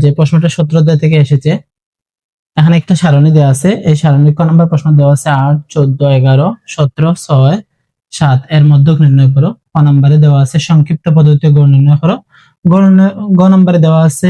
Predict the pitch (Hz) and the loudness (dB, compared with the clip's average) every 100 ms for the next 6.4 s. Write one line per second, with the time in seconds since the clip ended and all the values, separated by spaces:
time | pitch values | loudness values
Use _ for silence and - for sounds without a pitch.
0 | 175 156 139 151 180 190 190 180 160 151 | 2 2 2 2 0 0 0 2 2 0
1 | 147 160 135 139 - 160 - 160 165 147 | 0 0 0 -2 -2 -6 -4 -2 0 2
2 | 139 135 135 131 175 269 269 _ _ - | 2 2 2 2 0 -2 -6 _ _ -2
3 | 127 117 - 143 143 160 - 175 156 135 | -2 -2 -8 -4 -2 -2 -2 0 2 0
4 | - 120 117 123 - - - 110 117 - | 0 -2 -2 -6 -8 -8 -6 -4 -6 -12
5 | _ _ _ - 170 156 151 151 147 147 | _ _ _ -2 0 2 2 2 0 0
6 | 135 117 117 - | 2 2 0 -4